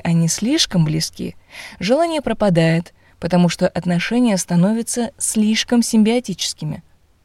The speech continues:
то есть взаимозависимыми. Конечно, эта специфика не только женщин в женских парах, а вообще всех взаимозависимых пар. Хотя не исключено, что у женщин это происходит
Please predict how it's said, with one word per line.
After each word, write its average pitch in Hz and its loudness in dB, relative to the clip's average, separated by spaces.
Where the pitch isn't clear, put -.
то 196 -2
есть 190 -2
взаимозависимыми. 196 0
Конечно, 262 0
эта 233 -4
специфика 214 -4
не 170 4
только 285 0
женщин 240 2
в - -2
женских 214 -2
парах, 196 -2
а 285 2
вообще 247 0
всех - -4
взаимозависимых 190 0
пар. - -10
Хотя 156 -4
не 156 2
исключено, 202 0
что - -2
у 180 -2
женщин 277 -2
это 180 -4
происходит 208 -4